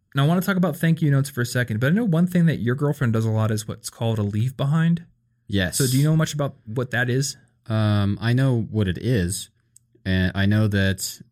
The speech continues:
Speaker 2: at least it's a thing for a lot of designery kind of work
Speaker 1: Mm-hmm.
Speaker 2: where you sort of make something, a little card, a little poster, some sort of thing, and then you, like, leave it behind as a gift to the, to the people who interviewed you, to the something,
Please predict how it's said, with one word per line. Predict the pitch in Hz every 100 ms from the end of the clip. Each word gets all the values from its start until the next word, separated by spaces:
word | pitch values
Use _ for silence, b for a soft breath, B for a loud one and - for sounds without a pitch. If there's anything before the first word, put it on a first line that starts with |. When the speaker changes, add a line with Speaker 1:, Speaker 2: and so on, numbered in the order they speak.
| -
Speaker 2:
at | 98
least | 110 117 -
it's | 107
a | 107
thing | 104 95 95 104
for | - 92
a |
lot | 90 87
of | 87 90
designery | 98 90 90 90 90 90 90 90 92 -
kind | - 92 87
of | 87
work | 87 90 98 - _
Speaker 1:
Mm-hmm. | 139 156 - -
Speaker 2:
where | 101 95 92 90 87
you | 85 90
sort | - 95
of | 87 85 80 - _ _ _ _
make | 101 95 95
something, | - 95 95 95
a |
little | 95
card, | 90 - 90 87 90
a |
little | 92 85
poster, | - 87 87 87
some | - 117
sort | 120 120
of | 107
thing, | 110 104
and | 98
then | 98
you, | 92
like, | 87 85
leave | 92 87
it | 85
behind | 85 87 82
as | 80
a |
gift | 78 78 - -
to | - 80
the, | 78 78 78 76 - b b b -
to | 85
the | -
people | 98 82
who | 85
interviewed | 156 147 151 143
you, | 143 143
to | 123
the | 98
something, | - 131 120 120